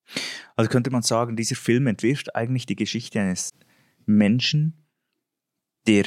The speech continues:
Theologie, die Bibel, vielleicht auch den Glauben bis zu einem gewissen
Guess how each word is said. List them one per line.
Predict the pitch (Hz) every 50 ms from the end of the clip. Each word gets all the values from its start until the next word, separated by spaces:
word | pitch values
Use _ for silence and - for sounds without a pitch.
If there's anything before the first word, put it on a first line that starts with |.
| - -
Theologie, | - - 104 98 95 92 - - - 104 107 131 143 151 - - - _ _ _ _ _ _ _ _ _ _ _ _ - _ _ _ -
die | 98
Bibel, | - - 98 107 123 120 - 123 123 120 117 117 - _ _ _ _ _ _ _ _ _ _ _ _ _ _ _ _ _ _ _ _ _ _ _ _ _ _ _ _ _ _ _ _ _ _ _ _ _ _ _ _ _ _ _ _ _ _ _ _ _ _ _ _ _ _ - - -
vielleicht | - - 98 104 - -
auch | 104 -
den | - 101 92
Glauben | 87 92 90 90 104 127 127 123 120 110 98
bis | 107 107 - -
zu | - 107
einem | 101 101 98
gewissen | 101 92 95 117 117 - - - 110 104 101